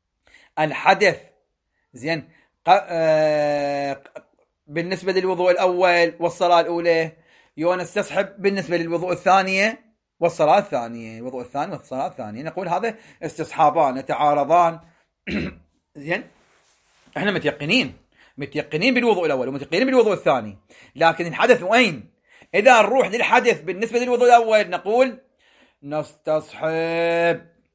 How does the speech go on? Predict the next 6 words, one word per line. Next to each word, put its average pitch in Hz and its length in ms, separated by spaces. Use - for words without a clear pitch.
عدم 156 400
صدور 139 800
الحدث 180 1040
إلى 170 160
أن 147 400
توضأ، 107 840